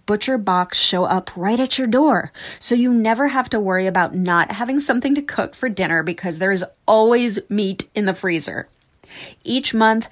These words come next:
they ship a curated selection of high-quality meat right to my home. And all of ButcherBox's meat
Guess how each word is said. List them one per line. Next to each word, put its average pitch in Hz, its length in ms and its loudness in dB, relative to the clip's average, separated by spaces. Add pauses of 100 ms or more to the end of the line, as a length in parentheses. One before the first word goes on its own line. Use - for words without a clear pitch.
(240)
they 202 200 2
ship 220 360 -2
a 208 80 -2
curated 220 680 0
selection 175 600 -2
of 190 320 -6
high-quality 240 760 2
meat 180 300 0
right 190 340 -2
to - 120 -8
my 185 160 -2
home. 170 400 -4 (480)
And 233 200 0 (160)
all 247 380 6
of 262 260 -6
ButcherBox's 202 720 -2
meat 175 340 -2